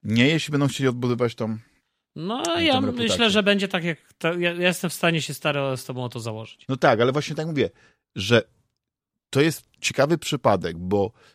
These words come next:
Speaker 1: gdyby oni zrobili tak, że oni nie planowali wydawać na przykład Gears of War i Day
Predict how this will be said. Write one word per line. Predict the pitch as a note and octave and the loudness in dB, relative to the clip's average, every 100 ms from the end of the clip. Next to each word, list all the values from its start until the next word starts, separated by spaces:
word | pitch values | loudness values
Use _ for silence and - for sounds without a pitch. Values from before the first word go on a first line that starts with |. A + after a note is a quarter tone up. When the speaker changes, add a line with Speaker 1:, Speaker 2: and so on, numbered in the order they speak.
| _ | _
Speaker 1:
gdyby | F#2+ G2+ A2+ | -8 -4 -4
oni | B2+ B2+ D3+ | -2 -4 -4
zrobili | A#2 G#2+ A2+ G#2+ | -6 -2 -2 -2
tak, | - F#2+ F2+ | -2 -4 -2
że | G2+ | -6
oni | G#2 | -4
nie | G#2 | -4
planowali | - G#2+ G#2 B2 C#3 G#2+ | -2 -4 0 0 0 0
wydawać | G#2+ G#2 G#2+ | 0 0 -2
na | |
przykład | F#2 F#2+ | -4 -8
Gears | G2+ A2 | -2 0
of | G#2 | 0
War | G2 - | -4 -8
i | B2 G#2 | -6 -2
Day | F2+ D#2+ | -2 -4